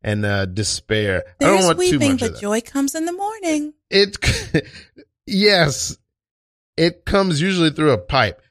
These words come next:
Speaker 1: I get, so I'm probably gonna be in the middle, hanging out. Um,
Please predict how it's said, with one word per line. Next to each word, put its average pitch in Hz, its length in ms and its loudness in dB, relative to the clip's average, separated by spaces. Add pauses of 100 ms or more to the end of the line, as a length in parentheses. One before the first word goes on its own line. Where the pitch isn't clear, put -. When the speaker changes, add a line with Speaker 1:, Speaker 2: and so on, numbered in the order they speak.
(180)
Speaker 1:
I 196 220 4
get, 143 460 -4 (220)
so 180 160 -2
I'm 226 200 2
probably 190 260 4
gonna 170 260 -2
be 160 140 2
in 147 100 0
the 120 60 -2
middle, 131 500 0 (320)
hanging 123 340 -2
out. 107 280 -2 (560)
Um, 135 420 0